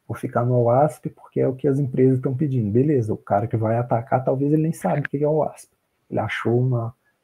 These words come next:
vulnerabilidade ali no T L S de criptografia, explorou, não tá na lista da oasp, né, mas é importante você saber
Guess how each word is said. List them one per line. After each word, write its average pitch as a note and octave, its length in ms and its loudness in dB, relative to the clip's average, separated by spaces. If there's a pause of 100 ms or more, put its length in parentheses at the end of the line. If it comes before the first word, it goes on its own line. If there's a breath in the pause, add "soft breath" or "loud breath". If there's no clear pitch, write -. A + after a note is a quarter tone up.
vulnerabilidade A#2+ 840 2
ali A#2+ 180 4
no A#2+ 120 0
T - 140 -2
L A#2 260 2
S C3+ 600 0
de A#2 160 -6
criptografia, B2+ 760 -2
explorou, C#3 680 0 (500)
não D3 200 4
tá A#2 180 0
na B2+ 120 0
lista B2+ 300 2
da C3 120 0
oasp, D3+ 500 0
né, E3 180 -2
mas D#3+ 380 -6 (1080)
é - 80 -4
importante C3 420 -2
você D3+ 80 2
saber C3 520 2